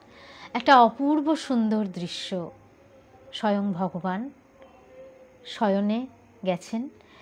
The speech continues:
এবং তার পা সেবা করতে দিয়েছেন। কোলের উপর মাস্টারমশাই পাটি তুলেছেন। আমরা যদি অন্তর থেকে ঠিক এই চিত্রটি কল্পনা করি এবং মাস্টারমশাইয়ের জায়গায়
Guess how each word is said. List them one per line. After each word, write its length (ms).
এবং 340
তার 220
পা 400
সেবা 340
করতে 360
দিয়েছেন। 500
কোলের 340
উপর 220
মাস্টারমশাই 760
পাটি 320
তুলেছেন। 580
আমরা 300
যদি 300
অন্তর 320
থেকে 540
ঠিক 140
এই 160
চিত্রটি 880
কল্পনা 460
করি 600
এবং 360
মাস্টারমশাইয়ের 1080
জায়গায় 580